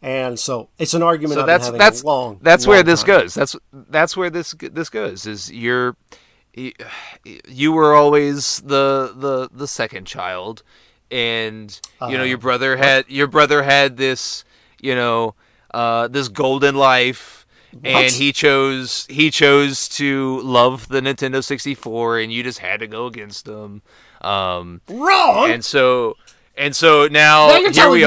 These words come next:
Speaker 2: are.
Speaker 1: about my childhood?
Speaker 2: <laughs> All these years later, <laughs> you, you're still here poo-pooing on the Nintendo sixty-four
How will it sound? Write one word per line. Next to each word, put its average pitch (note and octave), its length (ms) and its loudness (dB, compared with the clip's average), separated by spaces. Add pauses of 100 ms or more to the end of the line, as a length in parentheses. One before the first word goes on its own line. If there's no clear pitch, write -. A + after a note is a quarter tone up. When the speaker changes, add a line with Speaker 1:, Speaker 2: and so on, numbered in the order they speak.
Speaker 2:
are. C3+ 380 8
Speaker 1:
about C3 100 2
my A#3 140 4
childhood? E4 680 2 (140)
Speaker 2:
<laughs> - 80 -6 (1300)
All D#3+ 200 2
these E3+ 260 -6
years D3+ 220 -4
later, B2 460 -4 (480)
<laughs> - 0 - (500)
you, D#3 320 2
you're D3+ 220 0
still E3+ 380 2
here C#3 580 0 (400)
poo-pooing E3 880 4
on C3 420 0
the A#2 140 -12
Nintendo B2+ 560 -4
sixty-four A#2+ 800 -2